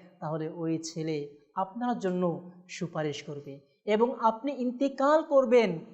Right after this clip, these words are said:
ইন্তেকাল করা সত্ত্বেও আপনার আমল নামার মধ্যে, আপনার কবরের মাঝে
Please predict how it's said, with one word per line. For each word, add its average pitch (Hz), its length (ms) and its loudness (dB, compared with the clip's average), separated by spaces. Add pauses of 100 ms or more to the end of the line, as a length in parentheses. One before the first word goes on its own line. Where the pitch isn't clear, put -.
(120)
ইন্তেকাল 185 480 -6
করা 165 280 -4
সত্ত্বেও 214 680 4 (240)
আপনার 175 340 -2 (120)
আমল 185 500 0
নামার 185 340 4
মধ্যে, 165 480 0 (200)
আপনার 247 340 0 (200)
কবরের 311 500 6
মাঝে 208 540 4